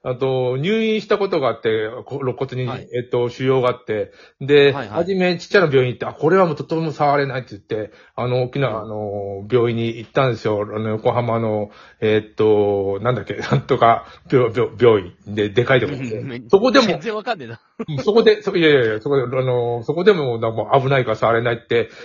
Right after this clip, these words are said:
Speaker 1: で、そこで移って、
Speaker 2: はいはい。
Speaker 1: ベッドでテレビつけたら、そいつが直木賞取りました。俺は死ぬのに、こいつなんで直木賞なんだと思ったの？
Speaker 2: あー、その病院のベッドでちょうどご覧になった。
Speaker 1: ベッドで、そう、テレビつけた途端に。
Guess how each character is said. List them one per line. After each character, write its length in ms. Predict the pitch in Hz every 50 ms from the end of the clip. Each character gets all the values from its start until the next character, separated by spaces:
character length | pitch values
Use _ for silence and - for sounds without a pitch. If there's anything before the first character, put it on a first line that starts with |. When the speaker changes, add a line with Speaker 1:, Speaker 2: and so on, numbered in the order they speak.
| - _
Speaker 1:
で、 300 | - 151 156 151 - - _
そ 100 | - 196
こ 100 | 214 208
で 120 | 208 208
移 100 | 202 190
っ 20 | 190
て、 120 | 190 220
Speaker 2:
は 140 | 220 117 110
い 20 | 147
は 40 | 139
い。 0 |
Speaker 1:
ベ 100 | 190 208
ッ 100 | 202 214
ド 80 | 190 151
で 140 | 143 135
テ 100 | - 180
レ 80 | 190 190
ビ 100 | 151 127
つ 80 | 120 -
け 120 | - 127
た 80 | - 117
ら、 80 | 113
そ 160 | 107 - 143
い 40 | 135
つ 80 | - 139
が 120 | 143 143
直 180 | 139 151 165 170
木 60 | -
賞 140 | - 165 131
取 160 | 127 117 123
り 40 | 120
ま 120 | 117 113
し 40 | 110
た。 140 | - 110 117
俺 200 | 123 135 143 139
は 120 | 135 135
死 140 | 131 - 139
ぬ 100 | 139 160
の 100 | 175 175
に、 120 | 156 135
こ 140 | - - 143
い 40 | 143
つ 100 | 143 156
な 140 | 143 156 190
ん 40 | 202
で 80 | 170
直 220 | 143 131 123 123 117
木 80 | -
賞 100 | - 120
な 120 | 120 113 113
ん 20 |
だ 80 | 110 101
と 80 | -
思 160 | 98 98 104
っ 20 | 107
た 120 | _ -
の？ 180 | 90 85 - _ _ _ _ - - _ _ _ _ _ _ _ _ _ _
Speaker 2:
あ 420 | 117 131 127 120 123 120 107 104
ー、 20 | 95
そ 140 | - 143 131
の 100 | 123 110
病 220 | 110 147 156 156
院 60 | 156 147
の 80 | 143
ベ 140 | 123 147 165
ッ 60 | 160 _
ド 100 | - 135
で 100 | 214 196
ち 100 | - 127
ょ 40 |
う 40 | 110
ど 60 | 107
ご 120 | 98 - 113
覧 120 | 113 113
に 80 | 110 175
な 80 | 180
っ 60 | 175 175
た。 80 | -
Speaker 1:
ベ 60 | 160
ッ 20 | 143
ド 40 | 135
で、 60 | -
そ 100 | 180 151
う、 60 | 135
テ 140 | - - 160
レ 80 | 151
ビ 100 | 131 131
つ 60 | 127 -
け 100 | - 151
た 100 | 127 117
途 160 | - 117 113
端 200 | - 135 139 131
に。 240 | 135 139 139 _